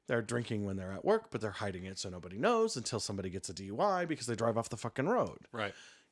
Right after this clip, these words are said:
Speaker 1: We're setting ourselves up. It's stupid. This is where, this is, you know, it's, it's the equivalent. It is the analog in, in alcohol of abstinence education.
Speaker 2: Right.
Speaker 1: Because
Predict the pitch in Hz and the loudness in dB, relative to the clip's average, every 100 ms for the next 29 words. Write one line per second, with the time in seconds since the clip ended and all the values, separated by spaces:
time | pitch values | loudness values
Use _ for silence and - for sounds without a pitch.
0 | - 143 208 294 - 160 143 160 185 131 | -2 4 6 6 4 6 6 2 4 4
1 | 135 175 254 - - _ - 175 - - | 6 6 6 4 -2 _ -2 2 4 6
2 | 240 311 113 92 143 170 233 185 165 156 | 6 6 4 4 4 4 0 4 2 2
3 | 147 156 185 269 226 - 151 143 135 - | -6 -2 0 0 -2 -2 0 0 -2 -12
4 | - 160 147 - 156 147 156 156 - _ | -8 -6 -2 -2 0 -2 2 2 0 _
5 | - 170 - - 247 143 127 139 156 131 | -2 -2 0 0 4 4 4 4 4 2
6 | 151 135 190 170 113 107 107 110 110 - | 0 4 4 4 2 0 -2 -4 -4 -2
7 | 127 135 190 - 104 101 - - 127 123 | -2 2 2 2 -2 -2 -8 -10 2 2
8 | 117 - 170 - 123 110 - 90 101 185 | 4 2 2 2 -2 -2 -4 -6 -4 -2
9 | 208 - - - _ _ _ _ - 117 | -2 -2 -10 -20 _ _ _ _ -6 -2
10 | 135 | -2